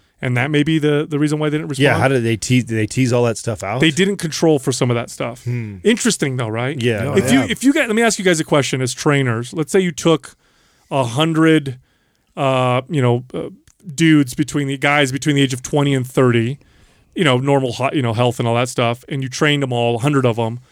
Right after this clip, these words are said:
Speaker 3: Mm-hmm.
Speaker 1: What percentage of them would you say are the slow responders, and what percentage you, would you say are the high responders?
Speaker 2: I would say there's a very, eh, close comparison, right? I
Speaker 1: Mm.
Speaker 2: think, uh, it would be as rare for me to see a,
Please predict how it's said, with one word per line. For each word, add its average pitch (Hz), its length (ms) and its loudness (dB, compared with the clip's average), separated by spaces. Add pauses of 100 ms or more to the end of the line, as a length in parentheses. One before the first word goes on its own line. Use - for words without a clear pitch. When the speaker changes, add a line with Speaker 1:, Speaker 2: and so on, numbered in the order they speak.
Speaker 3:
Mm-hmm. 123 320 -2
Speaker 1:
What 202 200 2
percentage 165 500 0
of 143 120 -2
them 143 180 2
would 139 180 -2
you 139 160 -2
say 135 540 0
are 127 640 0 (120)
the 131 460 0
slow 147 400 0
responders, 131 580 0
and 135 140 -2
what 143 140 2
percentage 135 420 0
you, 135 220 -8
would 131 100 -6
you 135 80 -6
say 131 220 0
are 123 100 2
the 120 380 -2
high 135 120 2
responders? 117 520 -6
Speaker 2:
I 160 80 4
would 247 160 2
say 175 120 0
there's 143 200 2
a 120 40 -2
very, 127 440 2
eh, 139 160 -6 (360)
close 135 320 2
comparison, 123 600 -2
right? 101 300 -2
I 135 80 0
Speaker 1:
Mm. - 20 0
Speaker 2:
think, 131 200 -2 (120)
uh, 120 280 2
it 127 100 2
would 135 140 2
be 127 240 2
as 135 260 0
rare 127 320 4
for 117 160 -4
me 117 240 0
to 110 140 -2
see 113 340 2
a, 101 160 2